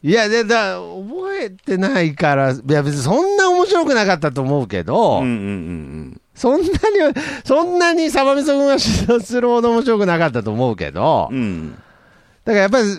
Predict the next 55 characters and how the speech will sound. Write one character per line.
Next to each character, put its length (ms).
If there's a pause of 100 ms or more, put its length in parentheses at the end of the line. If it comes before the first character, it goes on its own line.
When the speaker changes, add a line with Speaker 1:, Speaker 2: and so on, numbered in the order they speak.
Speaker 1:
忍 360
ば 180
せ 220
る 120
っ 40
て 200
い 40
う 80
の 120
は 100
大 200
切 280
な 160
の 100
か 140
も 100
し 140
れ 40
な 120
い。 60
あ 40
と 80
や 80
っ 60
ぱ 100
り 80
そ 160
の、 240 (1120)
ほ 260
ぼ 360 (920)
セ 200
ッ 160
ト 140
じ 80
ゃ 80
な 140
い 60
と 100
無 220
理 140
だ 100 (120)
ね。 260 (400)
Speaker 2:
う 40
ー 40 (880)
ん。 120 (160)
Speaker 1:
あ 880
ー、 40
一 340
人 160
だ 200
と、 640
Speaker 2:
う 60
ん 280
う 60
ん。 240